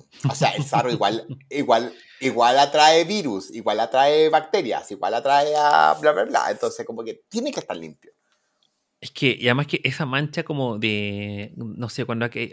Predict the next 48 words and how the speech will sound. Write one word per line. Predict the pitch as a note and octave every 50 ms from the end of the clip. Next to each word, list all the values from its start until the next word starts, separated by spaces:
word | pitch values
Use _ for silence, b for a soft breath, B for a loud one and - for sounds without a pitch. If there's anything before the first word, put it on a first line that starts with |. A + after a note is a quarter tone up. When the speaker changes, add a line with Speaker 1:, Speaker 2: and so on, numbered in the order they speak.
| A#2+ -
Speaker 2:
cuando | - A2+ A2 A#2
ha |
habido, | A#2+ C3 A#2+ - -
cuando | B2 A#2 A#2
el | A2+
baño | A2 B2+ C#3 D3
ha | D#3
tenido | C#3 C#3 C#3+ D3
como | C#3 C#3+ B2+
alguna | A#2 A#2+ C3 C#3
filtración | C3+ D3+ C#3+ - - G2 G2 - - - A2 G#2 G#2+ C3+ F3 G3+ B B B B B D3 A2+
y | - A#2
se | - C3+
va | B2+
a | C3+
generar | - - C#3 C3+ D3+
como | D3+ D3+ D3 C3+ B2+
una, | - - C3 C3 C3+ B2+ B2 A#2+ A#2+ A#2 A#2 A#2 A2+ A2 B B B B
una | C3+ C3+ C#3+
estela | C3+ - - - E3 E3+ F#3+ G3
de | G3+ G#3 F#3+
sarro | - - G3+ G3+ G#3+ G3
que | F#3+ E3
después | D#3 - - E3 D#3+
ya | E3+ E3+
no | E3 C3+
sale, | - - D3 D3 -
Speaker 1:
Ay, | - A2 - A#2
qué | - A2
Speaker 2:
como | G2 F#2+
que | G#2+
de | G#2+
Speaker 1:
asco. | G#2+
Speaker 2:
verdad | A2 A2+ B2 C3+
llega | D3 D3+ D3
un | C3+
punto | C3+ D3+ C#3 - D#3+ C3
que | C#3
no, | C3+ B2+ B B B B B B C3 B
no | C3
sale | B2+ - E3 D#3 E3
con | D3+ C#3+ B2+ B2
nada, | C3+ D3 E3 D#3+
entonces | D3 C3 C3+ C3 - C3+ C3
eso, | C#3+ C#3 -
eh, | - B2 A#2 A2 A2
ta-, | - C#3+ -
eh, | C3 B2+ B2 A#2 A#2 A#2